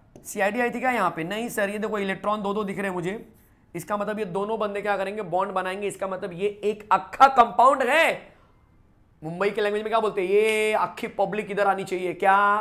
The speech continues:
अक्खा पब्लिक इधर मांगता है मेरे को। इसका मतलब ये जो कंपाउंड दिख रहा है ना भाई, ये पूरा अक्खा, अक्खा कंपाउंड है। ये क्या है? अक्खा कंपाउंड मतलब पूरा कंप्लीट एक कंपाउंड है, एक कंप्लीट लीजेंड है।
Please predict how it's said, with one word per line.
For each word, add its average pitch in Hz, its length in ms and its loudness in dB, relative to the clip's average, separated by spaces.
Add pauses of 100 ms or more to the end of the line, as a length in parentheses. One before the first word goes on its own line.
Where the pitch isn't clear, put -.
(540)
अक्खा 175 320 4
पब्लिक 214 360 2
इधर 220 140 2
मांगता 202 240 0
है 202 60 4
मेरे 196 120 0
को। 185 180 2
इसका 202 280 0
मतलब 202 320 0
ये 196 80 -6
जो 202 100 0
कंपाउंड 202 340 0
दिख 196 100 0
रहा 220 80 0
है 226 40 0
ना 233 60 0
भाई, 190 260 6
ये 214 60 2
पूरा 202 220 0
अक्खा, 175 280 -2
अक्खा 214 460 -4
कंपाउंड 165 400 -4
है। 127 120 -12 (400)
ये 190 80 -2
क्या 214 160 -2
है? 233 220 -4
अक्खा 240 380 6
कंपाउंड 247 420 0
मतलब 214 320 -2
पूरा 247 220 2
कंप्लीट 220 360 -2
एक 247 140 -4
कंपाउंड 220 460 0
है, 165 320 -4 (400)
एक 220 180 -2
कंप्लीट 262 420 0
लीजेंड 285 580 2
है। 240 480 2